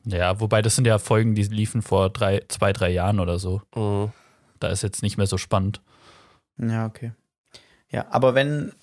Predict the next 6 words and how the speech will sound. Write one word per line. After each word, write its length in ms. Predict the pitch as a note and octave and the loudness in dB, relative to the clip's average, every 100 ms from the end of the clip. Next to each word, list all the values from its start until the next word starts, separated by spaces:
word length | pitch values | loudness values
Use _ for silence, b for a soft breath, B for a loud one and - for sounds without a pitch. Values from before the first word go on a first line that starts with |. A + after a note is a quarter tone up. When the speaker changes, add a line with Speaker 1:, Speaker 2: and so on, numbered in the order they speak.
| _ | _
Speaker 3:
irgendjemand 560 | C#3+ D3 C#3 C#3 C#3 | -4 -4 -4 -4 -4
von 560 | - C3 B2+ C3 C3 - | -4 -4 -2 -2 -4 -8
den 280 | - - A#2+ | -10 -6 -6
Zuhörenden 680 | - D3+ D3+ C#3+ C#3 B2+ C3 | -6 -2 0 2 2 2 2
da 120 | B2 | 0
draußen 600 | A#2+ A#2 C3+ - C3 B2 | 0 -4 -4 -6 -6 -8